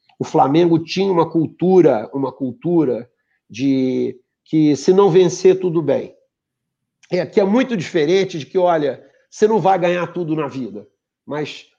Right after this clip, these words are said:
a cultura de que se perder tá tudo bem, tá tudo certo, era uma coisa que me incomodava, nos incomodava.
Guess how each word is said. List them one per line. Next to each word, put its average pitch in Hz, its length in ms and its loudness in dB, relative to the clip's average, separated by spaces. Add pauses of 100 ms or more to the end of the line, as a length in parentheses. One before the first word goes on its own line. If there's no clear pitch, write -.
(140)
a 156 100 -4
cultura 185 560 0
de 120 100 -8
que - 80 -16
se - 140 -8
perder 160 420 2
tá 156 140 -2
tudo 135 240 -4
bem, 147 240 -2
tá 131 140 -2
tudo 131 240 -8
certo, 151 500 -2
era 139 120 0
uma 143 140 -4
coisa 147 280 -6
que 151 140 -8
me 147 120 -6
incomodava, 139 640 -6
nos 143 200 -4
incomodava. 135 640 -4